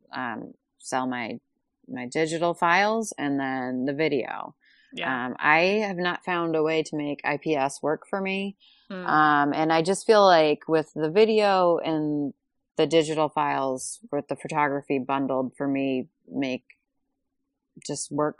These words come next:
Speaker 1: for me
Speaker 2: Yeah.
Speaker 1: from a money standpoint.
Speaker 2: Mm-hmm.
Speaker 1: And, um, just make it fulfilling as well, like, to deliver pictures and a video to the client. It's always,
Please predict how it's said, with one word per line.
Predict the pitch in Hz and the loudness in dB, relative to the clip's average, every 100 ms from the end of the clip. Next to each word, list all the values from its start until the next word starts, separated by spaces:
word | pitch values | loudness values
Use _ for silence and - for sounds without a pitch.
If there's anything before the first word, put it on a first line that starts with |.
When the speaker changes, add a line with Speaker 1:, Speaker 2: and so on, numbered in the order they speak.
| - | -10
Speaker 1:
for | 147 | -6
me | 139 131 123 120 - _ _ | -4 -4 -6 -10 -14 _ _
Speaker 2:
Yeah. | 202 180 | -6 -4
Speaker 1:
from | 147 147 | -2 -2
a | |
money | 139 135 135 | -4 -4 -6
standpoint. | 139 - 156 156 185 202 - _ _ | -6 -8 -8 -6 -4 -6 -8 _ _
Speaker 2:
Mm-hmm. | 220 202 233 | -10 -8 -8
Speaker 1:
And, | 175 160 151 147 147 | -2 0 0 -2 -2
um, | 147 139 135 127 127 131 _ _ _ _ - 127 _ _ _ | -2 -2 -6 -6 -8 -10 _ _ _ _ -10 -10 _ _ _
just | 147 - | -10 -6
make | 147 139 | -6 -4
it | 131 - | -4 -6
fulfilling | 139 - 143 143 135 127 | -10 -6 -6 -4 -4 -6
as | 131 | -6
well, | 139 135 127 120 | -4 -4 -4 -6
like, | 98 123 _ - | -8 -12 _ -10
to | - | -6
deliver | 143 131 139 135 127 120 _ _ _ _ | -4 -2 -2 -4 -4 -8 _ _ _ _
pictures | - 147 - 139 135 131 - | -6 -6 -6 -4 -4 -6 -8
and | 135 131 127 123 123 - - - | -8 -6 -6 -8 -10 -14 -16 -12
a | 120 | -8
video | 127 123 117 117 117 - | -6 -4 -6 -8 -10 -12
to | - | -10
the | 123 | -10
client. | - 127 - 107 - - | -10 -10 -10 -12 -16 -20
It's | _ - | _ -10
always, | 139 127 127 - - | -6 -6 -6 -8 -16